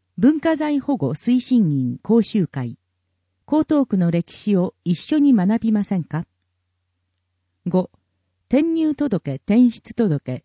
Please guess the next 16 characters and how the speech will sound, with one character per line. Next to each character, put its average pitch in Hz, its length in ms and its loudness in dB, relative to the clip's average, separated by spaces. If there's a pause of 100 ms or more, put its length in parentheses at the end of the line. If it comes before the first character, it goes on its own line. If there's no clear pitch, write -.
(120)
印 262 220 4
鑑 262 260 0
登 247 180 0
録 139 280 -2
な 143 160 -2
ど。 123 180 -10 (560)
三 294 260 0
月、 220 200 -2
四 - 180 -4
月 214 280 -2
は 156 220 -2 (240)
窓 220 280 2
口 254 220 0
が 135 160 -8
混 220 260 4
雑。 - 380 -8